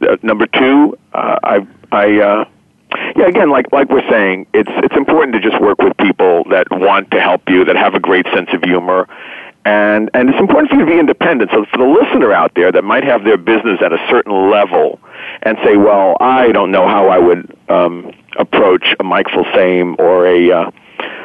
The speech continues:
uh, a Russell Brunson or, uh,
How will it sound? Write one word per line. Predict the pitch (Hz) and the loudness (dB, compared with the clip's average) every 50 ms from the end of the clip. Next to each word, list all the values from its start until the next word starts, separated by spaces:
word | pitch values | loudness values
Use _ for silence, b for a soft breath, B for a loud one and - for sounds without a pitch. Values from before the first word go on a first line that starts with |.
| B B - | B B -4
uh, | - - - - - - - - | -4 -2 -2 -2 -2 -2 -2 -2
a | 104 104 | 0 0
Russell | 98 104 95 90 87 92 | 2 2 0 0 0 -2
Brunson | 80 98 98 90 87 85 90 87 85 85 85 80 B B B B B B B B B B B - | 0 0 0 0 0 -2 -2 -2 -4 -4 -8 -14 B B B B B B B B B B B 0
or, | 92 95 98 98 101 101 101 101 | 2 2 4 4 4 4 4 4
uh, | 101 101 101 - | 4 2 2 0